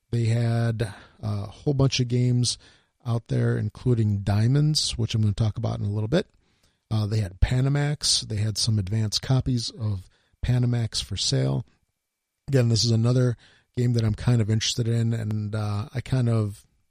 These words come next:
delayed on it, and they sold out pretty quick on this thing. I think within, like, two or three hours, they sold out of all their copies. And then, hey, I had no cha-, no choice but to wait.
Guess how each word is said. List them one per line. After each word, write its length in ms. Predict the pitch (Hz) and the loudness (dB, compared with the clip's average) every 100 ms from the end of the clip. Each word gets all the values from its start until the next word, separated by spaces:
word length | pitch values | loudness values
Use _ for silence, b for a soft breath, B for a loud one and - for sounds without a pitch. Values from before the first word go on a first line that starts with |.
| 127 | -6
delayed 480 | 107 110 117 120 110 | 0 2 4 4 4
on 240 | 107 107 | 4 2
it, 140 | 107 104 | 2 0
and 320 | 101 101 107 | 0 2 2
they 100 | 107 | 2
sold 340 | - 104 95 | 2 0 -2
out 220 | 95 95 | -4 -4
pretty 220 | - 95 - | -4 -4 -2
quick 260 | 101 - | -4 -4
on 80 | 95 | -4
this 160 | 92 - | -4 -4
thing. 180 | 101 | -2
I 40 | 95 | -2
think 200 | 123 107 | -2 -2
within, 280 | 95 104 98 | -2 -2 -2
like, 200 | 101 - | -4 -2
two 160 | 113 | -2
or 60 | 107 | -2
three 220 | 117 110 | -2 -2
hours, 400 | 107 110 107 - | -2 -2 -2 -4
they 80 | 110 | -4
sold 340 | - 110 113 | -4 -2 -2
out 140 | 113 107 | -2 -4
of 100 | 117 | -4
all 160 | 101 | -4
their 140 | 107 107 | -4 -2
copies. 560 | 110 110 - 107 101 B B B B B - | -2 0 0 -2 -2 B B B B B -2
And 120 | 117 | 2
then, 440 | 117 113 110 95 - | 4 4 2 0 -4
hey, 120 | 98 | -2
I 60 | 98 | 0
had 180 | 101 92 | 0 0
no 160 | 95 | 0
cha-, 300 | 92 - 98 - | 0 -2 -4 -2
no 420 | 104 107 107 107 | -4 0 2 2
choice 400 | - 113 92 90 | 2 0 0 -2
but 240 | - 98 - | -2 -4 -4
to 400 | - 104 95 90 | -6 -4 -4 -4
wait. 440 | 92 - - - | -8 -10 -20 -20